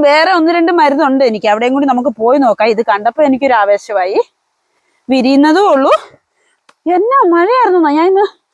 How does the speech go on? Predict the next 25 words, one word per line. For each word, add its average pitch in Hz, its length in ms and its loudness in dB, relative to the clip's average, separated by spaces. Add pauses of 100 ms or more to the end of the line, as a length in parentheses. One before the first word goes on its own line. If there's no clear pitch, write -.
(320)
പിള്ളേര് 311 380 0
വരുന്ന 349 300 0
സമയത്ത് 330 340 0
കണ്ടില്ല, 294 360 -2
ഞാൻ 269 120 2
മുമ്പ് 262 200 0
ഇട്ടു. 269 180 0 (1120)
ഒരു 466 220 2
രക്ഷയില്ല. 415 380 -2
ഇത് 453 80 0
നോക്കിയേ, 605 300 2 (400)
ഇത് - 140 -4
കണ്ടോ? 226 200 0 (1300)
ഇത് 285 100 0
കഴിക്കുന്നുണ്ട്, 415 460 0
നല്ല 311 920 0
മിട്ടുക്ക്. 262 260 -6 (440)
കൊറേ 359 200 0 (140)
പേര് 381 240 2
എന്നോട് 349 320 -2
ചോദിച്ചായിരുന്നു 294 560 -4
എങ്ങനെ 294 200 -4 (100)
തിരിച്ചറിയുന്നതെന്ന്. 247 720 -4
ഈ - 100 -4
കൂണ് 285 240 2